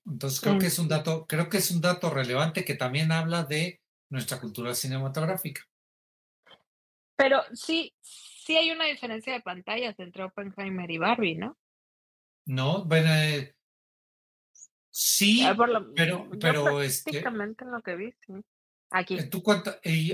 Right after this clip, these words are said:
Speaker 1: allá, eh, allá en el Gabacho, cómo, este, cómo está la proporción de pantallas?
Speaker 2: Pues estaban como a, te digo que eran como dieciséis pantallas.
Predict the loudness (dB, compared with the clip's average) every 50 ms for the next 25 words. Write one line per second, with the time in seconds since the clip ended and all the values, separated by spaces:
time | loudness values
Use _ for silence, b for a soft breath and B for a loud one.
0 | -2 0 0 0 2 2 2 2 0 0 0 0 -2 -2 -2 -4 -4 -4 -4 -4
1 | -2 2 2 4 4 4 2 2 0 0 0 -2 -2 -4 -4 -4 -6 -4 -4 -2
2 | 0 0 -2 -2 -2 -6 -6 -6 -4 -2 0 0 0 0 0 -2 -2 -4 -4 -6
3 | -8 -6 -4 -4 -4 -2 0 0 0 0 -2 -4 -6 -8 -6 -6 -4 -4 -4 -4
4 | -6 -8 -8 -8 -8 -8 -6 -4 -4 -4 -4 -4 -8 -10 -12 -14 -14 -18 _ _
5 | _ _ _ _ _ _ _ _ _ _ _ _ 0 0 0 0 -4 _ _ _
6 | -2 0 2 4 4 2 2 -2 -4 -4 -4 -4 0 2 2 2 2 0 -2 -6
7 | _ _ _ _ _ _ _ _ _ _ _ _ _ _ _ _ _ _ 0 0
8 | 0 2 0 -4 -2 -2 -2 -2 0 -2 -2 -4 -4 -4 -4 -2 -4 -4 -6 -10
9 | -14 -8 -8 -8 -8 -6 -8 -8 -6 -4 -6 -4 -4 -6 -10